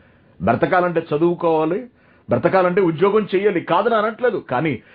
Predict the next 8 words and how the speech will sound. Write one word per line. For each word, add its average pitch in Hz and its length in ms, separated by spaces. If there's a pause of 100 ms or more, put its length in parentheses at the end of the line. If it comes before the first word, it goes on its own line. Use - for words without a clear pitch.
(180)
దేవుడికిస్తున్న 220 800
ప్రాధాన్యత 220 600
ఏది? 202 480
దేవుడికిచ్చిన 196 800 (120)
చోటేది? 226 480 (260)
అదే 160 260
జీవితం 208 420
అనుకుంటున్నావా? 147 640